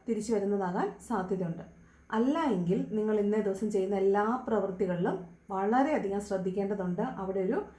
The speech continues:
ബിട്രയൽ അല്ലെങ്കിൽ ചതിയുടെ സാന്നിധ്യമുണ്ട്. ഓക്കെ,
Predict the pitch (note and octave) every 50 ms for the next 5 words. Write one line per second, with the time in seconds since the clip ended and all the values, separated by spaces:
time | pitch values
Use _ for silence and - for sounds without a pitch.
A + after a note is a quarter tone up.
0 | - - - _ _ - G3+ A3 - F3+ G3 A3+ A3+ A3+ A3 A3+ A3+ A3+ G3 F#3
1 | G3 G#3 G#3+ C#4 C4+ - - A3 G3 F3+ G3 G#3+ G3 F3+ G3+ C#4 G4+ G#4 - -
2 | - _ _ _ _ _ - - A3 G3+ G3+ G3+ G3 F#3+ G3 G3+ F3+ E3+ E3 D#3+
3 | - - A3+ A3+ - G#3+ F#3 F#3 F3+